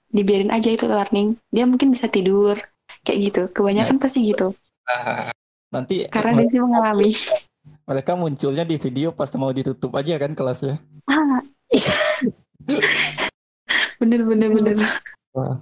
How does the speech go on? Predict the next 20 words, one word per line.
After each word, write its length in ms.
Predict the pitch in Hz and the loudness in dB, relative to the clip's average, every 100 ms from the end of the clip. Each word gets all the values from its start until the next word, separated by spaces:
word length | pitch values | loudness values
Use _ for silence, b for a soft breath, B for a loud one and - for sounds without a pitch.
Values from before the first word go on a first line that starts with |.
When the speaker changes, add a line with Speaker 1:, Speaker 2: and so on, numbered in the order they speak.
| - _ | -12 _
Speaker 2:
itu 100 | 151 | -6
susahnya. 580 | 143 127 120 117 120 127 _ | -4 -4 -4 -2 -4 -6 _
Eh, 280 | 120 117 120 | -6 -4 -6
karena 240 | - 135 | -6 -6
memang 300 | 151 151 - 202 | -2 0 0 0
Speaker 1:
Mm-mm. 240 | 202 226 - _ _ - | -2 -4 -8 _ _ -10
Speaker 2:
untuk 320 | 131 131 - | -6 -6 -6
koneksi 560 | 135 127 120 - 131 123 | -4 -4 -6 -8 -6 -4
internet, 560 | 117 113 107 117 156 - _ _ _ _ _ _ _ _ | -4 -6 -6 -4 -4 -8 _ _ _ _ _ _ _ _
itu 160 | 127 123 | -6 -4
kan 220 | - 175 | -4 -2
nggak 140 | 165 | -4
merata. 500 | 147 131 104 123 117 | -4 -6 -6 -6 -4
Bahkan 320 | 120 123 185 175 | -4 -4 -4 -2
ada 160 | 131 | -2
juga 400 | 123 110 - 170 240 - | -4 -4 -4 -4 -4 -6
teman-teman 720 | 123 120 120 - 120 117 113 | -4 -2 -4 -4 -4 -2 -4
di 80 | 110 | -4
kelas 320 | - 120 - | -4 -6 -4
yang, 240 | 120 123 | -6 -6